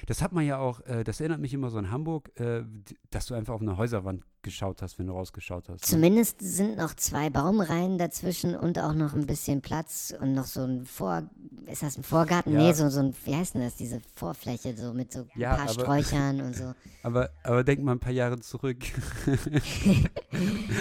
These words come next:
Speaker 1: Das hatten
Speaker 2: Ey,
Speaker 1: wir auch
Speaker 2: ich
Speaker 1: alles.
Speaker 2: war, ich war
Speaker 1: Ey.
Speaker 2: neulich in Winterhude, nur auf der anderen Seite, da eher so die Barmbek-Ecke.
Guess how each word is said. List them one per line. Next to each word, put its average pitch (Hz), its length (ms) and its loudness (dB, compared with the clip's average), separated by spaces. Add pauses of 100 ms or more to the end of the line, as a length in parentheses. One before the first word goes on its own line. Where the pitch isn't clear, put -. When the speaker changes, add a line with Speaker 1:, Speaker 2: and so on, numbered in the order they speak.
(120)
Speaker 1:
Das 135 200 2
hatten 175 120 8
Speaker 2:
Ey, 185 100 10
Speaker 1:
wir 151 160 4
auch 156 160 4
Speaker 2:
ich - 80 8
Speaker 1:
alles. 147 160 10
Speaker 2:
war, 160 200 8
ich 135 160 6
war 160 100 12
Speaker 1:
Ey. 160 80 12
Speaker 2:
neulich 185 320 12
in 170 180 10
Winterhude, 151 840 6
nur 151 180 6
auf 139 60 -2
der 156 120 2
anderen 143 180 6
Seite, 143 260 2
da 135 60 4
eher 131 240 0
so 143 100 0
die 135 80 0
Barmbek-Ecke. 131 880 0